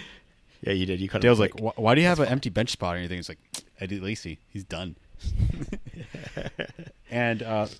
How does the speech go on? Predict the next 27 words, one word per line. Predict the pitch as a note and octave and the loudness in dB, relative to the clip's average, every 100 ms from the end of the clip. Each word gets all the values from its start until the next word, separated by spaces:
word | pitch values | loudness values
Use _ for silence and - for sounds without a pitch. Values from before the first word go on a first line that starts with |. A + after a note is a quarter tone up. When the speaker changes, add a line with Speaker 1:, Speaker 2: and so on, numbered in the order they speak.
| - | 0
Speaker 2:
the | A#2 | 6
Speaker 1:
All | |
Speaker 2:
last | C3+ D3 - | 8 8 4
Speaker 1:
right. | G#2+ G2+ F#2+ | 2 2 0
Speaker 2:
guy | |
I | G2 | -2
think | G#2 - - | -2 -4 -6
that | G2+ | -2
we | F#2+ | -2
should | - F#2+ | -2 -6
consider | F#2 G#2 F#2+ F#2 | -4 -2 0 0
talking | F#2+ F2+ F#2 | 0 -2 0
about | F2+ F#2 F#2 | 2 2 2
is, | G2+ A2 G#2+ | 2 2 2
uh, | G#2+ G#2 G#2 G2+ _ _ - _ - | 0 2 2 0 _ _ -20 _ -6
Ted | - C3+ A2+ | 2 2 4
Ginn. | B2+ A#2 E2 - - - | 4 4 2 -8 -18 -6
He's | G#2 C3 | 0 4
only | D3+ D3 | 4 4
had | B2 C#3+ D3 A#2+ - - _ _ _ - - _ - | 2 0 -2 -6 -20 -20 _ _ _ -20 -20 _ -14
seventy | - G#2+ A2 C#3 D#3 | -8 -6 -4 -2 -2
yards | D3 G2 F#2+ D#3 G#2 | 0 0 2 0 -2
through | - G2+ G2+ G#2+ | -4 -2 0 0
the | G2+ | -2
first | F#2+ G#2+ A#2 - | -4 -4 -4 -6
two, | - B2 B2+ A#2+ | -2 0 2 2
uh, | A#2 A#2 A2+ | 2 2 0